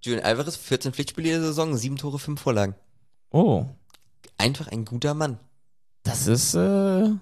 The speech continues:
Speaker 2: ganz okay.
Speaker 1: Das ist, das ist sehr gut, wenn man bedenkt, dass er ja,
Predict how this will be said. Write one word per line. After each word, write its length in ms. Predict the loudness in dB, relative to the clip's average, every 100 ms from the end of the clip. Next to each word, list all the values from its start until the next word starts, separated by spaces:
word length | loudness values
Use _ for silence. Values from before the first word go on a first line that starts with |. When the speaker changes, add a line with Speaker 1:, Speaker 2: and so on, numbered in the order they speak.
| -8 _ _ _
Speaker 2:
ganz 200 | -2 0
okay. 340 | 0 0 -4 -6 -14 -20 -6
Speaker 1:
Das 160 | -6 -4
ist, 260 | -8 -2
das 120 | -2 -2
ist 80 |
sehr 100 | -4
gut, 100 | -2
wenn 60 | -4
man 80 | -2
bedenkt, 460 | -2 -4 -6 -16 -16 -8
dass 200 | -6 -6
er 240 | 0 2 4
ja, 420 | 4 0 -2